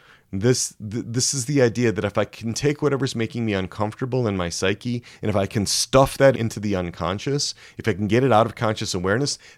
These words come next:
then it doesn't exist anymore. Poof, it's gone. It doesn't exist anymore. If I, if it's not in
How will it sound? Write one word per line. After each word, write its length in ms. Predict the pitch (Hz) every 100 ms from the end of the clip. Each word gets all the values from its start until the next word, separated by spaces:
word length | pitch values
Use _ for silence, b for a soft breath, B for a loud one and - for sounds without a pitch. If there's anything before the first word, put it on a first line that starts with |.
| B
then 120 | 127
it 140 | 151
doesn't 360 | 143 143 170 156
exist 520 | 160 156 175 233 -
anymore. 420 | 156 127 110 104
Poof, 640 | 95 - - 381 - - -
it's 160 | - -
gone. 760 | - 349 349 330 240 117 104 - b b b
It 100 | 147
doesn't 260 | 208 202 208
exist 400 | 202 175 208 -
anymore. 600 | 165 156 139 123 101 -
If 160 | 110 -
I, 480 | 131 151 160 156 - -
if 140 | 117
it's 160 | 110 104
not 240 | 113 135
in 180 | 156